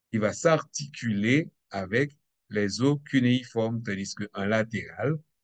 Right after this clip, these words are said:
il va s'articuler avec le, l'os cuboïde. OK ? Et il est caractérisé justement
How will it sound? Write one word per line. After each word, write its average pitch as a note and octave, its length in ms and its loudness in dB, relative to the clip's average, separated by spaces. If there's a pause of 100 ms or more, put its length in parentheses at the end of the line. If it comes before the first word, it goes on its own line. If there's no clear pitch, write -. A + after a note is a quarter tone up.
il G#2 100 2
va A2 180 4
s'articuler G#2 840 0 (220)
avec B2+ 400 2 (140)
le, D#3 260 4 (720)
l'os D#3 440 4 (260)
cuboïde. B2+ 640 6 (1300)
OK ? G#2+ 180 -2 (1120)
Et F3+ 340 6 (220)
il A#2+ 140 2
est A2+ 100 -2
caractérisé C3 600 2
justement A#2 560 -4